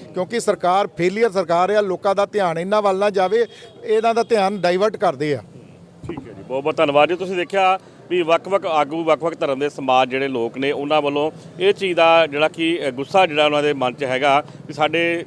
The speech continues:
Speaker 2: ਧਾਰਮਿਕ, ਅ, ਮੰਦਿਰ ਜਿਹੜੇ ਨੇ, ਉਹਨਾਂ 'ਤੇ ਇਸ ਤਰ੍ਹਾਂ ਹਮਲੇ ਹੋਏ ਨੇ। ਤੁਸੀਂ ਦੇਖ ਸਕਦੇ ਹੋ ਵੱਖ-ਵੱਖ ਪਾਰਟੀਆਂ ਦੇ ਲੋਕ, ਵੱਖ-ਵੱਖ ਨੁਮਾਇੰਦੇ ਜਿਹੜੇ ਪਹੁੰਚੇ ਨੇ ਅਤੇ ਉਹਨਾਂ ਦਾ ਕਹਿਣਾ ਵੀ ਬਹੁਤ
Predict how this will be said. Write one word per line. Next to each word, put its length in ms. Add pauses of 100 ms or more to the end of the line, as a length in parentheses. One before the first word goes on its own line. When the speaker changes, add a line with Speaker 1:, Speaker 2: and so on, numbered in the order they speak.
Speaker 2:
ਧਾਰਮਿਕ, 380
ਅ, 260
ਮੰਦਿਰ 400
ਜਿਹੜੇ 220
ਨੇ, 100
ਉਹਨਾਂ 260
'ਤੇ 80
ਇਸ 60
ਤਰ੍ਹਾਂ 220
ਹਮਲੇ 180
ਹੋਏ 220
ਨੇ। 180
ਤੁਸੀਂ 420
ਦੇਖ 120
ਸਕਦੇ 200
ਹੋ 40
ਵੱਖ-ਵੱਖ 360
ਪਾਰਟੀਆਂ 480
ਦੇ 100
ਲੋਕ, 320
ਵੱਖ-ਵੱਖ 400
ਨੁਮਾਇੰਦੇ 340
ਜਿਹੜੇ 200
ਪਹੁੰਚੇ 320
ਨੇ 200 (420)
ਅਤੇ 120
ਉਹਨਾਂ 120
ਦਾ 40
ਕਹਿਣਾ 260
ਵੀ 120
ਬਹੁਤ 300